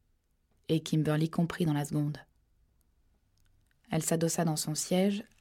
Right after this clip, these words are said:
abasourdie, et sentit la fureur commencer à la quitter. « Vous ? »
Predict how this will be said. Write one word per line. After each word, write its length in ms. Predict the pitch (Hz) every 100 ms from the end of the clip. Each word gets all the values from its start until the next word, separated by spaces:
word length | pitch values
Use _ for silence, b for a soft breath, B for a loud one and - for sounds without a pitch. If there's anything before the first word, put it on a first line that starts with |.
| _ -
abasourdie, 680 | 180 165 156 151 151 175 196 _ _ _ _ _ _ -
et 80 | 175
sentit 340 | - 202 -
la 120 | 170
fureur 520 | 160 - 190 185 180 -
commencer 380 | 175 160 -
à 40 | 165
la 100 | 156
quitter. « 440 | - 170 - 147 _ _ _ _ _ _ _ _ _ _ _ _ _ _ _ _ _ _ _ _ _ _ _ _ _ _ _ _ _
Vous ? » 300 | 165 180 277